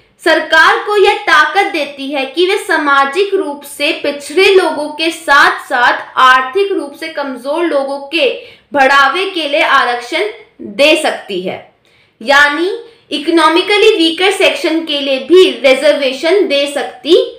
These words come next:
है। इस संशोधन के अनुसार आर्थिक रूप से कमजोर लोगों में वो आएंगे जिनकी सालाना पारिवारिक आय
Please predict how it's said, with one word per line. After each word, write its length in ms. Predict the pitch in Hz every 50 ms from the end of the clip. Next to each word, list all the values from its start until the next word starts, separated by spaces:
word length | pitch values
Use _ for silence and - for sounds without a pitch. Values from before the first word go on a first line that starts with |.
| - _ _ _ _ _ _ -
है। 220 | 262 254 214 185 -
इस 140 | 370 508 -
संशोधन 600 | - 523 508 508 480 - 427 392 370 - 381 392 403
के 140 | 403 440 466
अनुसार 680 | 403 339 302 285 302 - - 262 247 247 285 269 - - - - _ _ - -
आर्थिक 500 | 285 285 294 311 311 - 440 480 466 415
रूप 140 | 427 392 392
से 140 | - 415
कमजोर 500 | 415 381 370 339 311 - 339 339 349 381
लोगों 300 | 381 370 359 349 349 349
में 140 | 349 349 381 381
वो 280 | - - 330 381 403
आएंगे 520 | 349 330 311 294 269 254 240 220 247 254 294 320 - - - _ _ -
जिनकी 280 | 262 320 339 349 339 427 494 466
सालाना 600 | - 392 339 320 311 302 285 285 285 311 370 440 440 -
पारिवारिक 680 | 370 320 339 330 311 302 294 285 294 339 381 381 - - - - -
आय 300 | - 269 269 262 262 277